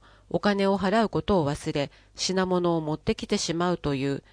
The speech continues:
未払い行動が起きることがあります。お店の人が呼び止めて確かめると、本人も驚かれ、財布も持っていないこともあります。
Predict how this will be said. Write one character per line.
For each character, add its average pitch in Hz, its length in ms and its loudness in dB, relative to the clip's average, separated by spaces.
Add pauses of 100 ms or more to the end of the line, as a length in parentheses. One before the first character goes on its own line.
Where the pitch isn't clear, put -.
(140)
未 165 160 -2
払 233 320 2
い 220 60 -4
行 226 280 0
動 139 360 -2
が - 220 -2
起 165 60 0
き 226 180 -2
る 196 100 2
こ 156 120 0
と 247 140 0
が 170 120 2
あ 131 80 -2
り 139 100 -6
ま 139 180 -4
す。 - 200 -18 (800)
お 185 100 2
店 214 280 2
の 214 140 0
人 214 220 0
が 165 220 0 (160)
呼 170 120 2
び 220 100 2
止 262 160 2
め 190 100 0
て 202 160 0
確 - 240 -4
か 196 140 -2
め 190 140 0
る 160 120 -2
と、 - 220 -4 (220)
本 247 260 2
人 175 220 -2
も 147 260 0
驚 185 300 0
か 170 160 -4
れ、 127 180 -8 (320)
財 185 240 0
布 208 100 -4
も 185 140 0
持 202 140 -2
っ - 40 -4
て - 160 -2
い 151 80 0
な 202 140 0
い 202 60 -4
こ 151 120 -2
と 220 140 0
も 170 120 -2
あ 147 60 0
り 139 120 -6
ま 139 140 -4
す。 - 220 -18